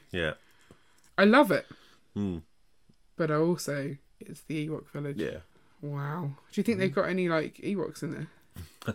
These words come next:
Speaker 1: don't know. If they've not, then they're missing out.
Speaker 2: It's weird because they've got what looks like a bird cage, but all the birds are outside of the bird cage.
Speaker 1: Yeah.
Speaker 2: I feel like it's not a very good bird cage.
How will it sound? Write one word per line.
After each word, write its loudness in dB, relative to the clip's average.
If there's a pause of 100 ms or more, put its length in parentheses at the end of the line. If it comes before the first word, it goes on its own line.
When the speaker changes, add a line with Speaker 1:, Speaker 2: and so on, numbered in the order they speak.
(120)
Speaker 1:
don't 2
know. 2
If -12
they've 0
not, 6
then -4
they're -2
missing -6
out. -8 (840)
Speaker 2:
It's -6
weird 6
because 0
they've 2
got 0
what 2
looks 4
like -2
a 4
bird 4
cage, -4
but -6
all 4
the 2
birds 4
are 6
outside 4
of 0
the -2
bird 0
cage. -2
Speaker 1:
Yeah. 2 (1600)
Speaker 2:
I -8
feel 0
like 0
it's -8
not -4
a -8
very -2
good -4
bird -2
cage. -2